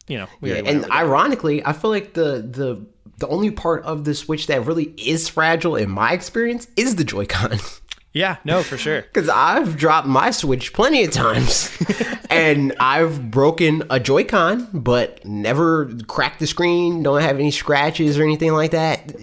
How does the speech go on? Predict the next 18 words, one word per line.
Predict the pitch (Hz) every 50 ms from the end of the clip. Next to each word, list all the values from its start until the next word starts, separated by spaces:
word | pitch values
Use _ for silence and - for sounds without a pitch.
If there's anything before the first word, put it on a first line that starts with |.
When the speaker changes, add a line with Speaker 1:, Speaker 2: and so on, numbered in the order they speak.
| - - _ _ -
Speaker 1:
Yeah. | 113 110 131 135
Speaker 2:
So. | - - - 101 101 95 95 92 - - _ _ _ _ _ _ _ _ - - - - _ _ - - _ _
Speaker 1:
Yep. | - 120 113 113 104 - - _ _ -
So | - - 123 110 107 -
I'm | 170 226 254
curious | - 254 247 - -
to | -
see | - 226 226
where | 214 208
all | 214 196 190
that | 190 170 147
goes | 139 156 151 151 147 147
for | - - 135
sure. | 131 - - 160 151 139 127 120 131 - -
But, | 131 143 143 135
um, | 135 131 131 131 131
speaking | - - 220 220 202
of | 165 147 127